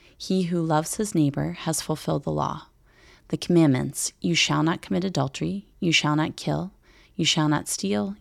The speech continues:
"You shall not covet," and any other commandment are summed up in this sentence, "You shall love your neighbor as yourself." Love does no wrong to a neighbor. Therefore, love is the fulfilling of the law. Article four, the fourth commandment.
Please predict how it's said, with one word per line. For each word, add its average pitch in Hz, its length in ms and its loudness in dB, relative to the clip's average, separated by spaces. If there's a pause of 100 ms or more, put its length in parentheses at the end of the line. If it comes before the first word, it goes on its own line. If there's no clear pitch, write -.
(100)
"You 165 100 0
shall 160 240 0
not 160 180 -2
covet," 147 460 -6 (400)
and 165 240 2
any 190 240 2
other 208 160 2
commandment 143 580 2
are 151 120 -2
summed 165 340 2
up 143 240 0
in 147 140 2
this 147 120 0
sentence, - 640 -6 (420)
"You 160 100 0
shall 143 240 2
love 139 240 2
your 196 140 -2
neighbor 151 400 0
as 139 200 -6
yourself." - 600 -8 (640)
Love 156 220 4
does 156 260 4
no 185 160 4
wrong 147 280 4
to - 120 -4
a 160 60 4
neighbor. 143 480 0 (380)
Therefore, 170 380 2
love 151 400 2
is 156 140 -4
the 151 100 -6
fulfilling 147 600 0
of 139 100 -2
the 147 120 -4
law. 143 320 -6 (1000)
Article 170 340 0
four, 139 340 0
the 135 80 -2
fourth - 340 -4
commandment. 139 460 -2